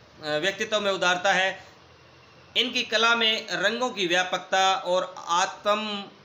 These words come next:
अध्यात्म की गहराई है। इनकी कला को भारतीय स-, भारत सहित दूसरे देशों में सराहा गया।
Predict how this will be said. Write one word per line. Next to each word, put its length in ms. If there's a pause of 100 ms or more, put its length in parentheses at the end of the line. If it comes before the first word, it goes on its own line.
अध्यात्म 500
की 120
गहराई 360
है। 280 (420)
इनकी 280
कला 340
को 440
भारतीय 480
स-, 220 (840)
भारत 380
सहित 200
दूसरे 460
देशों 260
में 260
सराहा 340
गया। 440